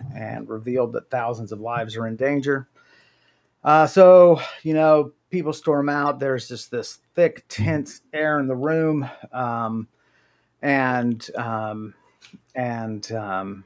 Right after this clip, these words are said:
you and Lashwin sit there and stare at the floor. Um, Lashwin takes a deep breath. Um, and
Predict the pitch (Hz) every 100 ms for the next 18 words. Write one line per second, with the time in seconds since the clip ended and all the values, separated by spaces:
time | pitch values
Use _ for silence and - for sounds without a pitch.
0 | _ _ _ _ _ _ _ _ _ _
1 | - 127 135 151 143 131 127 131 135 -
2 | 143 127 117 - - 160 156 151 147 143
3 | - 120 - 131 123 120 117 - - 143
4 | 147 143 135 127 _ _ _ _ _ _
5 | _ _ _ - 127 120 113 110 107 107
6 | 101 _ _ _ _ _ _ 120 127 131
7 | 135 - 131 120 - 131 123 - 117 117
8 | 131 117 117 127 127 127 - _ _ _
9 | _ _ _ _ _ _ _ _ - -
10 | - - 120 113 110 110 104 101 _ _
11 | - _ _ _ _ _ _ _ _ _
12 | _ _ _ _ _ _ _ _ _ _
13 | 127 123 120 117 117 113